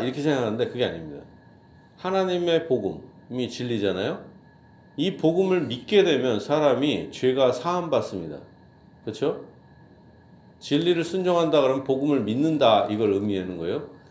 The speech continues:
많은 사람들이 순종 그러면은 뭔가를 행하는 거 이런 식으로 딱 막 생각하는데 로마서에서 말하는 순종이 뭡니까?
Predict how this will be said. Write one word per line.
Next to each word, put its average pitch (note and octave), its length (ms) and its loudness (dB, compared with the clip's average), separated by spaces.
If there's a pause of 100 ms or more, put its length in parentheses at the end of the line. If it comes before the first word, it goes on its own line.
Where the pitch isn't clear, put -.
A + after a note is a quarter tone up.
(220)
많은 C#3+ 320 2
사람들이 E3 360 2
순종 A#3+ 500 2
그러면은 C3+ 640 2
뭔가를 D#3+ 400 2
행하는 C#4+ 480 2
거 - 320 4 (340)
이런 G#3 300 6
식으로 G#3+ 440 4
딱 D#3+ 220 -2
막 C3+ 160 -4
생각하는데 C#3+ 840 -2 (760)
로마서에서 F3+ 1040 4
말하는 C#3+ 440 4
순종이 G3 440 -2
뭡니까? G2+ 560 -6